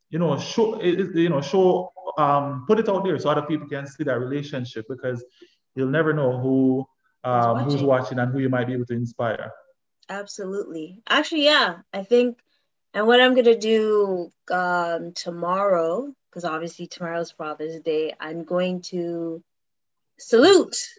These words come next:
Speaker 2: the,
Speaker 1: Yeah.
Speaker 2: especially the ones I know that's, like, active, and just say, like, "You're such an inspiration. Like, I love the interaction that you have with your children, and I know you're
Speaker 1: Yeah.
Speaker 2: there and stuff." And even the, the fathers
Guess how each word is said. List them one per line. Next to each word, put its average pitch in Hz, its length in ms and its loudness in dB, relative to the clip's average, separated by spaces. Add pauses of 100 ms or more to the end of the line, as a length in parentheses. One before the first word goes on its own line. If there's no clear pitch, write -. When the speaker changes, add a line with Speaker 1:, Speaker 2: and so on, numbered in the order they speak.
(240)
Speaker 2:
the, 196 340 6
Speaker 1:
Yeah. - 0 -
Speaker 2:
especially 285 420 4
the 311 80 -4
ones 269 240 4
I 220 140 6
know 185 300 4
that's, 170 280 2
like, 156 280 -2
active, 170 440 -2
and 165 120 -4
just 170 180 -6
say, 175 200 0
like, 160 400 -6 (120)
"You're 180 300 -4
such 190 280 -6
an 190 120 -6
inspiration. 165 500 -4
Like, 151 260 -6 (720)
I 190 200 6
love 190 540 4
the 175 280 -4 (300)
interaction 175 680 -2
that 160 180 -4
you 165 100 -6
have 160 220 -6
with 160 180 -6
your 151 120 -6
children, 143 560 -14 (100)
and 160 140 -10
I 160 100 -6
know 165 280 0
you're 107 200 0
Speaker 1:
Yeah. 107 40 -6
Speaker 2:
there - 340 -16
and 294 180 -12
stuff." - 360 -14 (440)
And 202 320 -4 (240)
even 247 520 4
the, 214 440 4
the 208 120 -2
fathers 208 920 0